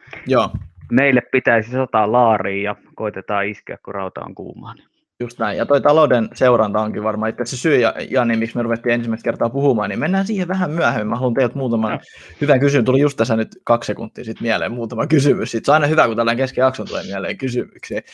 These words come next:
Speaker 1: Äh, mutta tota, ennen kuin, ennen kuin hypätään niinku oikeastaan ehkä teidän, teidän taustaa ja tällaista, että miten olette päätynyt I T-alalle, niin voitteko te ihan lyhkäisesti kertoa teidän niinku yrityksestä, että niinku,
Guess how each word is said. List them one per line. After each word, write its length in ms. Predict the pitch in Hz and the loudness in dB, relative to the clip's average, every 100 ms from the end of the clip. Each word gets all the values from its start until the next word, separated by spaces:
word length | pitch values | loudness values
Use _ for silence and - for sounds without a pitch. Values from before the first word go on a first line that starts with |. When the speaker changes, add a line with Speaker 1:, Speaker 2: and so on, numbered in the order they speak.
| - - - | -20 -20 -2
Speaker 1:
Äh, 200 | 160 165 - | 4 4 2
mutta 160 | 165 190 | -4 0
tota, 240 | 208 202 | 2 4
ennen 220 | 196 226 226 | 4 2 0
kuin, 100 | - | 0
ennen 140 | 226 240 | 0 0
kuin 100 | 247 | -2
hypätään 320 | 233 220 214 | -2 -2 -4
niinku 400 | 196 190 175 - | -2 0 2 2
oikeastaan 320 | 175 175 170 | 0 0 -4
ehkä 120 | 165 | -6
teidän, 360 | 175 185 175 156 | -2 0 0 0
teidän 300 | 175 170 151 | 0 -2 0
taustaa 480 | 170 175 156 - 123 | 2 2 2 4 4
ja 100 | 120 | 4
tällaista, 440 | 131 131 123 127 | 2 2 0 -2
että 100 | 120 | -6
miten 160 | 127 131 | -4 -6
olette 180 | 120 113 | -6 -2
päätynyt 400 | 131 117 117 110 | 2 2 0 -2
I 120 | 135 | -2
T-alalle, 300 | 127 113 113 | 0 2 2
niin 180 | 123 143 | -2 -4
voitteko 220 | 226 254 | -6 -4
te 60 | 226 | -2
ihan 200 | 208 214 | 0 0
lyhkäisesti 420 | 220 175 156 - | -2 -4 -8 -6
kertoa 320 | - 165 131 120 | -4 -2 -2 -2
teidän 240 | 127 127 | 0 0
niinku 220 | 123 120 131 | -2 -4 -4
yrityksestä, 760 | 147 139 107 104 - 104 - | 0 0 -2 -6 -8 -6 -2
että 80 | 110 | 0
niinku, 220 | 110 113 | 0 -4